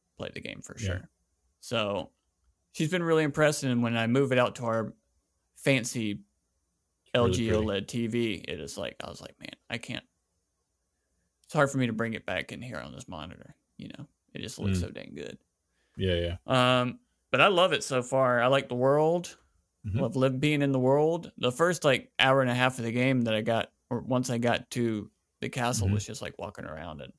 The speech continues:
Speaker 2: Mm-hmm.
Speaker 1: doing random stuff.
Speaker 2: Yep,
Speaker 1: So.
Speaker 2: yep. Um, what I did not like was how far away Hogsmeade is. I was like, "All right, we're going to this place." And I was like, "How, how much walking are we gonna have to do to get to this place?"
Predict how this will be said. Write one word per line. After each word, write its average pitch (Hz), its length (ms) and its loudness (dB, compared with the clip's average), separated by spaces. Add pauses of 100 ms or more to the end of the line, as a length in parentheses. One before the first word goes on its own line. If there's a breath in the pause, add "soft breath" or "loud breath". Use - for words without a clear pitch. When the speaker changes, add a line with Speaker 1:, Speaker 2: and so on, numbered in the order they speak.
(400)
Speaker 2:
Mm-hmm. 139 320 2
Speaker 1:
doing 92 200 -10
random 90 300 -12
stuff. - 340 -12 (340)
Speaker 2:
Yep, 98 280 4
Speaker 1:
So. - 120 -16
Speaker 2:
yep. 92 200 -2 (960 loud breath)
Um, 90 540 0 (680)
what 110 140 6
I 98 60 6
did 151 340 4
not 107 220 2
like 87 480 0 (340)
was 92 160 -4
how 110 140 6
far 165 480 4
away 156 260 6
Hogsmeade 139 540 4
is. 90 360 2 (540 soft breath)
I 120 80 6
was 117 140 4
like, 110 180 4
"All 220 80 6
right, 165 160 2
we're 139 80 0
going 139 160 4
to 107 60 2
this - 100 -4
place." 90 240 2
And 123 80 0
I - 40 2
was 139 60 -2
like, 123 140 2
"How, 269 160 -8 (540)
how 339 160 2
much 359 240 2
walking 202 400 4
are 147 80 4
we 151 60 4
gonna 156 120 4
have 147 80 -4
to 147 60 -6
do 196 160 4
to 269 80 -4
get 359 180 2
to 381 80 0
this 359 100 2
place?" - 440 -4